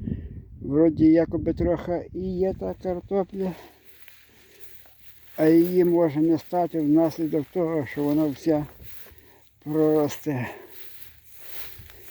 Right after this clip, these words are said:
Ось так, друзі, природа дає збій. Повністю збій. Так у багатьох людей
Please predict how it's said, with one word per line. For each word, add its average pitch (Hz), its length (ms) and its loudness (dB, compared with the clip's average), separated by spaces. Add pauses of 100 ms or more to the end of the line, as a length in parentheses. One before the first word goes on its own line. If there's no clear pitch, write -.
(260)
Ось 113 200 -10
так, 165 220 0
друзі, 160 640 2 (1200)
природа 156 920 0
дає 143 600 0
збій. 120 840 -6 (1900)
Повністю 151 840 -2
збій. 139 460 2
Так 156 240 -6
у 156 100 -2
багатьох 160 640 0
людей 156 540 0